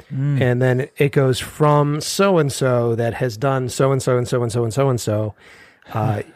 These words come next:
Speaker 2: you're just gonna go, "I wanna see this fucking
Speaker 1: Yeah, of
Speaker 2: movie."
Speaker 1: course you do. Of course you do. From the
Speaker 2: <laughs>
Speaker 1: producers off, from the exec producer off, from the director, and you just going, "Yeah, yeah, well, they know
Speaker 2: Yeah.
Speaker 1: what they're doing."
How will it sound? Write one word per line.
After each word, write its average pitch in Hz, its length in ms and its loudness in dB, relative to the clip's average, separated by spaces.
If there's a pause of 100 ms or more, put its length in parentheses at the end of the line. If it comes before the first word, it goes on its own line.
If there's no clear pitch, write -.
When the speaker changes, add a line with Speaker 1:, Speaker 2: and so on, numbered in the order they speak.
(120)
Speaker 2:
you're 147 220 2
just 135 220 -2
gonna 135 160 0
go, 117 280 0
"I 123 60 2
wanna 127 160 4
see - 140 -2
this 107 100 -4
fucking 120 180 -2
Speaker 1:
Yeah, 120 100 4
of 101 60 -6
Speaker 2:
movie." 107 120 -4
Speaker 1:
course 151 180 2
you 120 60 -2
do. 107 80 -6
Of - 360 -10
course 156 160 0
you 120 60 -6
do. 107 200 -8
From 156 140 2
the 139 60 -2
Speaker 2:
<laughs> 156 80 -2
Speaker 1:
producers 143 460 0
off, 113 160 0
from 123 140 -6
the 127 80 -2
exec 147 300 0
producer 135 440 -4
off, 107 100 -10
from 131 140 -8
the 123 80 -2
director, 135 240 2
and 139 100 -2
you 127 60 -2
just 131 180 -6
going, 117 180 -2
"Yeah, 156 120 0
yeah, 139 140 2
well, 123 180 0
they 113 360 -4
know 127 80 0
Speaker 2:
Yeah. 120 60 -2
Speaker 1:
what 113 100 -10
they're 113 80 -8
doing." 117 300 -2